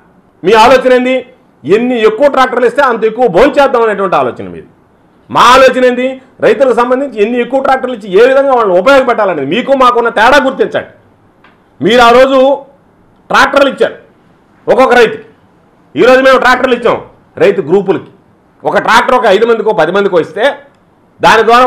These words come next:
వాళ్ళు మెయింటైన్ చేస్తూ ఇది మా హక్కు అని రైతులు అనుకునేటువంటి విధంగా రైతుకి సంబంధించినటువంటి ఫార్మర్ గ్రూప్స్ పెట్టి ఆ గ్రూప్స్కి అధికారం ఇచ్చాం. వాళ్ళ ద్వారా తక్కువ బాడికి దాన్ని మెయింటైన్ చేసేటువంటి విధంగా ఇది మనది, మన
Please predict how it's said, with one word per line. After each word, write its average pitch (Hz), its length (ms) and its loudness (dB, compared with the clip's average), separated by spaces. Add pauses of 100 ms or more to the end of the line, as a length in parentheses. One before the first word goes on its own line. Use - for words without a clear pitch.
వాళ్ళు 196 240 2
మెయింటైన్ 208 380 0
చేస్తూ 185 240 -2 (600)
ఇది 220 240 -2
మా 226 80 4 (140)
హక్కు 233 260 0
అని 269 160 4
రైతులు 226 280 2
అనుకునేటువంటి 214 520 -4
విధంగా 214 320 2 (880)
రైతుకి 214 400 -2
సంబంధించినటువంటి 208 680 -4
ఫార్మర్ 240 380 0
గ్రూప్స్ 226 320 -4
పెట్టి 214 240 2 (640)
ఆ 117 80 -2 (120)
గ్రూప్స్కి 240 420 -4
అధికారం 190 320 0
ఇచ్చాం. 175 200 -2 (420)
వాళ్ళ 202 220 2
ద్వారా 240 160 4 (100)
తక్కువ 220 300 0
బాడికి 247 340 0 (340)
దాన్ని 202 220 0
మెయింటైన్ 240 320 0
చేసేటువంటి 220 380 0
విధంగా 202 220 -4
ఇది 196 100 -2 (100)
మనది, 233 300 2 (420)
మన 220 100 2